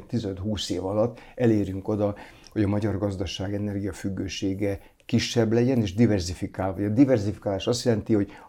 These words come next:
ha akarom innen, ha akarom onnan veszek. Most persze, ahogy tudja az innen, hogy onnan is tudok venni, akkor nincsen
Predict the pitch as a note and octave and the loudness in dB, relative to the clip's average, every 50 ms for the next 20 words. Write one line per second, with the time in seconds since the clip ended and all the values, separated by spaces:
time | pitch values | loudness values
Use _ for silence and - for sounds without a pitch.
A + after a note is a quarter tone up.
0 | - - _ _ - - D#3 C3+ C3+ - A2+ F#2 G2 C3 E3 D#3 C#3+ C#3 C3+ B2 | -20 -20 _ _ 2 4 4 4 6 4 4 4 4 2 4 4 4 4 4 2
1 | B2 - - C#3 C3 A#2+ B2 B2 G#2+ G2+ G#2 A#2 C3+ A#2+ G#2 F#2+ F#2 F2+ E2+ E2+ | -2 -2 2 2 4 4 2 2 0 0 0 4 4 4 4 4 2 -2 -4 -4
2 | - F2 F2+ A2 G#2 F#2+ - - - - - - _ A#2+ A2+ - - - - - | -6 -6 -4 -4 -4 -4 -6 -12 -16 -20 -20 -6 _ 0 0 0 -2 -6 -4 -4
3 | A2 G#2+ - - G#3 F#3 E3 - A2+ F#2 D#2+ - - - - - - - - - | -4 -4 0 2 2 4 6 6 6 6 4 0 -10 -18 -20 -16 -6 -4 -4 -4
4 | - - D3+ D3+ C3+ G#2+ G2+ G2 G2+ E2+ G#2+ G#2 - - C#3 A#2 G#2+ A2 A2+ A#2+ | 4 6 8 8 10 8 8 4 2 2 0 -2 0 2 4 4 4 4 4 2
5 | B2+ B2 - - C3+ A#2+ B2+ B2+ - B2 C3 C3 C3+ C#3 D#3 E3 E3+ E3 - - | 2 0 -2 -4 -2 -2 -2 -2 2 2 4 4 6 4 4 4 2 0 -6 -16
6 | - - - - _ B2+ B2 B2 - B2 A#2+ C3+ D3 D3 C3+ - - - A2+ G#2+ | -20 -20 -20 -4 _ 0 0 0 0 0 4 4 4 4 2 0 0 0 2 2
7 | G#2+ A2 - | 2 0 -4